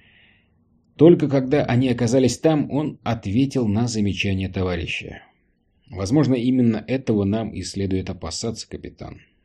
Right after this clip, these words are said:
У Колдеров своя сила, и ты видел, как она действует и как они пользуются ею. Горм теперь кладовая их знаний".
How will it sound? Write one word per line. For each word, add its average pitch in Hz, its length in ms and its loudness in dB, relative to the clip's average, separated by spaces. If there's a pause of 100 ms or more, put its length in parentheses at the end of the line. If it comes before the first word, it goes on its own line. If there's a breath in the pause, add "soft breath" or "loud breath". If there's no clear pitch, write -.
(120)
У - 20 -20
Колдеров 135 420 2
своя 131 340 4
сила, 82 500 -8 (360 soft breath)
и 98 120 -4
ты 113 120 4
видел, 143 320 8
как - 360 -4
она 110 640 0 (520)
действует 95 800 -2
и - 80 -10
как 107 200 -2
они 98 460 0 (200)
пользуются 90 480 0
ею. 80 420 -10 (420)
Горм 135 300 6
теперь 143 320 2
кладовая 110 640 4
их 104 200 2
знаний". 95 640 -6